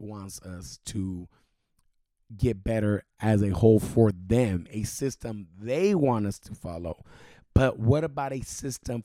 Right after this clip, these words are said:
for our families that we want our families to follow, our traditions? You know, what are those? That is not being taught. That is not being passed down. And that is what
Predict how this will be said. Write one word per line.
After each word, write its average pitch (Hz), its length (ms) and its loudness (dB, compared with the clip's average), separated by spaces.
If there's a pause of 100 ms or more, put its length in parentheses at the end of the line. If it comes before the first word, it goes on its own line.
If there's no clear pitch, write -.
for 113 220 -10 (140)
our 131 400 2
families 95 840 -8
that 104 240 -10
we 139 240 -10
want 123 340 -14 (220)
our 120 320 2
families 101 580 -4
to - 140 -10
follow, 90 520 -12 (440)
our 131 160 0
traditions? 101 800 -8 (400)
You 127 80 -10
know, 120 140 0
what 110 320 4
are 123 80 6
those? 113 560 0 (540)
That 151 360 -2
is 123 180 -2
not 110 280 -10
being 110 340 -2
taught. - 540 -14 (380)
That 127 360 -2
is 113 180 -8
not 110 360 -10
being 113 460 -6 (240)
passed 113 420 -4
down. 95 340 -8 (640)
And 120 280 -2 (140)
that 139 360 -6
is 127 160 -4
what 123 380 -2